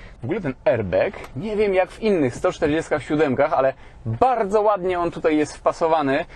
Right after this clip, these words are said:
w sto pięćdziesiątkach szóstkach. Nawet jak auto nie było bite, to po prostu po latach on się robi taki jakby wyświechtany, jak jakaś, oj, niedobra panna. Tutaj tak odstaje.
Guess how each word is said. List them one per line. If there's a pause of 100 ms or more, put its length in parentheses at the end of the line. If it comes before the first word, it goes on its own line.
(200)
w
sto
pięćdziesiątkach
szóstkach.
Nawet
jak
auto
nie
było
bite, (300)
to
po
prostu
po
latach (280)
on
się
robi
taki (320)
jakby (240)
wyświechtany,
jak
jakaś, (400)
oj, (480)
niedobra
panna. (340)
Tutaj
tak
odstaje.